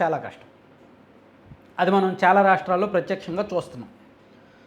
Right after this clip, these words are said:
So, ఇప్పుడు వాళ్ళ నెక్స్ట్ టార్గెట్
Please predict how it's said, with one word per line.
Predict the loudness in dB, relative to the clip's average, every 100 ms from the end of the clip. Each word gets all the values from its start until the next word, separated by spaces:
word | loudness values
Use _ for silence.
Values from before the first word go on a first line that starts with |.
| _ _ _ -4 -4 -6 -6 4
So, | 6
ఇప్పుడు | 6 4 2 2
వాళ్ళ | 2 4 4
నెక్స్ట్ | 2 0 -2 -4 2
టార్గెట్ | 4 4 -2 -2 -4